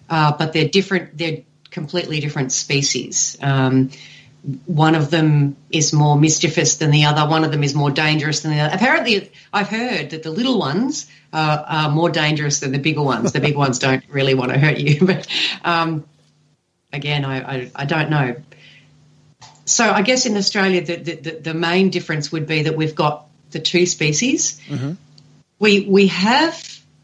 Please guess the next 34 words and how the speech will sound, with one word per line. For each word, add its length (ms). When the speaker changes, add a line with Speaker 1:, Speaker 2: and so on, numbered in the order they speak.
Speaker 1:
we 160
do 220
get, 260
Australian 440
Yowie 280
research 460
are 40
getting 320
more 240
and 100
more 200
reports 480
in 160
now 400
of 480
a 60
dogman-like 1160
creature, 480
Speaker 2:
Oh. 80
Speaker 1:
something 280
with 160
a, 100
with 260
a, 80
with 260
a 60
muzzle. 440
Speaker 2:
Uh-huh. 280
Speaker 1:
Um, 580
a 60
lot 160
of 80
the 140
older, 440